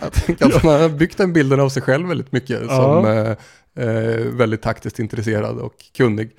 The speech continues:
Speaker 2: Ja.
Speaker 1: Men jag har inte sett honom så mycket i, nu är han väl expert och så.
Speaker 2: Ja, precis. För där tänker jag, där blir han ju definitivt inte. Det är inte så att han, eh, framstår som supervass, eh, fotbollstänkare där.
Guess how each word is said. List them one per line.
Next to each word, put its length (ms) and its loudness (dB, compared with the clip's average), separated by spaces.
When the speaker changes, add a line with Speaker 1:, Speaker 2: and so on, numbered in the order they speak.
Speaker 2:
Ja. 120 -2
Speaker 1:
Men 140 6
jag 60 6
har 60 6
inte 160 -2
sett 200 -2
honom 180 0
så 100 -4
mycket 240 0
i, 320 0
nu 120 -2
är 40 2
han 80 2
väl 100 -2
expert 480 -10
och 60 -6
så. 80 2
Speaker 2:
Ja, 200 8
precis. 260 2
För 160 2
där 220 0
tänker 240 -2
jag, 80 -2
där 140 4
blir 260 2
han 140 2
ju 200 2
definitivt 600 -2
inte. 380 -4
Det 240 -8
är 80 -2
inte 160 -4
så 220 0
att 80 -4
han, 240 0
eh, 220 -6
framstår 340 -8
som 140 -6
supervass, 800 -6
eh, 300 -6
fotbollstänkare 840 -6
där. 200 -6